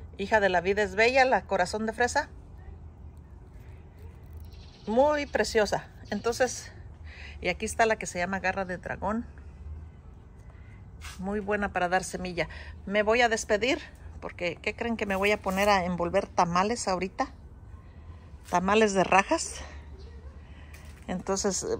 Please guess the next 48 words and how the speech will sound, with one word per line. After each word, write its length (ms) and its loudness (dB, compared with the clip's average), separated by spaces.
y 240 2
ya 160 12
me 120 4
iba 120 12
a 60 12
poner, 340 8
tengo 300 6
todo 260 8
listo, 380 4
pero 180 8
dije, 220 2
"No, 420 6
si, 320 -2
si 280 -2
yo 140 8
me 140 4
pongo 380 6
ahorita 380 6
a 20 8
envolver 400 4
los 160 2
tamales, 500 4
adiós 320 4
video". 300 6
Y 80 -4
como 220 2
anoche 320 2
vi 240 0
eso 280 2
del, 400 -2
de, 120 -4
de 180 0
la 200 2
Tuncao, 520 6
no, 200 2
no, 220 4
pues, 240 0
eh, 180 4
quería 380 10
darle 280 10
la 180 8
tranquilidad 640 8
a 60 10
la 120 6
señora 400 4
Chaires 460 4
de 100 0
que 180 0